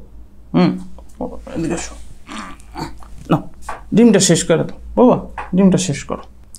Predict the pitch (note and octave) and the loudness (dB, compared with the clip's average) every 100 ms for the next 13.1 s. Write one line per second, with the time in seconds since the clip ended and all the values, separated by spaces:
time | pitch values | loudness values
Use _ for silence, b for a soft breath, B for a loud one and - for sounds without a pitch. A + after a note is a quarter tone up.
0 | - D3+ E3+ F#3+ F3+ F3+ F#3 F#3 E3+ F3 | -2 4 6 8 6 6 6 6 6 6
1 | E3 D3+ D#3+ E3+ F3 F3+ F3 D#3+ E3 D#3 | 6 6 4 6 4 4 4 4 4 6
2 | D3+ D#3 D#3+ D#3 E3+ D3 D#3 D3+ D3 D3+ | 6 6 4 6 4 4 4 6 6 8
3 | E3 F#3 G3+ - D3 D3+ E3+ F#3 F#3+ F#3 | 8 8 6 4 6 6 8 6 4 -2
4 | B B B B - D3 D#3 D#3+ D3 D3+ | B B B B 0 4 6 6 6 6
5 | E3 D#3+ D3 D3+ D3 D#3+ D#3+ D3 C#3+ E3 | 6 6 6 8 6 4 2 2 4 4
6 | D#3+ E3+ E3 F3 C#3+ D#3 D#3 E3 F#3+ E3 | 4 6 6 6 4 2 4 6 6 6
7 | - D3+ D3+ F3+ F3+ C#3 D#3 F3+ C3 A#2+ | 4 4 6 4 4 6 4 4 2 2
8 | A2 - - - - - - - - - | -4 -8 -16 -18 -18 -20 -18 -16 -4 0
9 | G#3+ - F#3 F#3 F#3 D#3+ E3+ E3+ E3+ F3+ | 2 6 8 6 6 8 8 6 8 8
10 | E3 C3 A#2+ B2 C3+ C3+ C#3 C3+ B B | 8 6 6 6 6 6 4 4 B B
11 | B - B2+ B2+ C3 D3 E3 D3 D3 D3 | B 0 4 6 8 6 6 6 4 6
12 | D3 C#3 D#3 D#3+ E3+ D3+ D3 C3+ C#3+ - | 4 6 6 6 4 4 6 4 4 2
13 | D3+ | 2